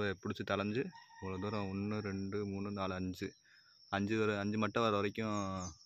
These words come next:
வளர்ந்துருக்கு. பொதுவா வந்து கரும்பு வந்து அதோட வயசை வந்து calculate பண்றது இதனோட எண்ணிக்கையை தான் calculate பண்ணுவாங்க. எத்தனை எண்ணிக்கை போகுதோ அது அவ்வளோ வயசுன்னு சொல்லி சொல்லுவாங்க.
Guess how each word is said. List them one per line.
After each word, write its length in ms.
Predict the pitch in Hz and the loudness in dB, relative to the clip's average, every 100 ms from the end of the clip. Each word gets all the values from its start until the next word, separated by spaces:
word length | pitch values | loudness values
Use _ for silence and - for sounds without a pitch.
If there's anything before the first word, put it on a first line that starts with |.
| - - - - - - | -20 -20 -20 -20 -16 -4
வளர்ந்துருக்கு. 480 | 101 101 95 87 104 143 - - - - _ - | 0 0 -2 -2 -4 -6 -14 -20 -20 -20 _ -2
பொதுவா 220 | 104 113 | 0 2
வந்து 140 | 110 104 | 2 4
கரும்பு 260 | 104 123 113 | 4 6 6
வந்து 180 | 107 110 107 101 - - - - | 6 6 8 6 4 -4 -12 -6
அதோட 180 | 95 95 95 | 0 4 8
வயசை 280 | 110 - 117 | 8 6 4
வந்து 140 | 110 110 | 4 6
calculate 340 | 101 - 110 101 | 6 6 6 6
பண்றது 280 | 95 104 113 | 6 6 6
இதனோட 320 | 95 92 98 95 | 4 2 2 4
எண்ணிக்கையை 280 | 104 117 123 | 4 6 4
தான் 140 | 107 104 | 4 2
calculate 300 | 95 107 95 | 6 6 6
பண்ணுவாங்க. 300 | 90 85 87 110 - - - - - - - 95 | 2 4 4 2 -2 -20 -20 -20 -20 -14 -2 0
எத்தனை 200 | - 123 120 | 6 6 8
எண்ணிக்கை 260 | 120 120 110 | 6 4 6
போகுதோ 220 | 107 117 131 | 6 8 10
அது 100 | 107 95 | 10 10
அவ்வளோ 200 | 95 95 | 10 8
வயசுன்னு 360 | 98 104 117 104 | 8 6 4 2
சொல்லி 140 | 95 - | 0 -2
சொல்லுவாங்க. 360 | 90 90 87 | 0 0 0